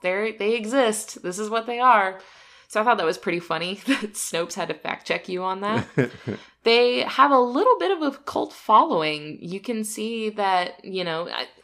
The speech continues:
Speaker 1: since they are kinda cute from certain angles, I can kind of see why people are fans of these animals. And they're also just otherwise, in-, they're very interesting. Like, aesthetics aside, they're interesting animals.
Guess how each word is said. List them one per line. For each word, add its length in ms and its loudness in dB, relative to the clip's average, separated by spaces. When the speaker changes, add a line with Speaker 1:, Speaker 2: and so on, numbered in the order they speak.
Speaker 1:
since 220 -8
they 120 -4
are 220 -8
kinda 200 -8
cute 220 -8
from 160 -8
certain 280 -6
angles, 360 -2
I 120 -10
can 180 -12
kind 240 -8
of 120 -8
see 520 -6
why 720 2
people 480 -2
are 640 0
fans 480 -6
of 80 -8
these 220 -8
animals. 340 -10
And 100 -2
they're 80 0
also 240 -2
just 300 -10
otherwise, 500 -4
in-, 180 -8
they're 120 -6
very 200 -2
interesting. 720 -10
Like, 240 -4
aesthetics 440 -6
aside, 360 2
they're 160 -4
interesting 460 -12
animals. 400 -10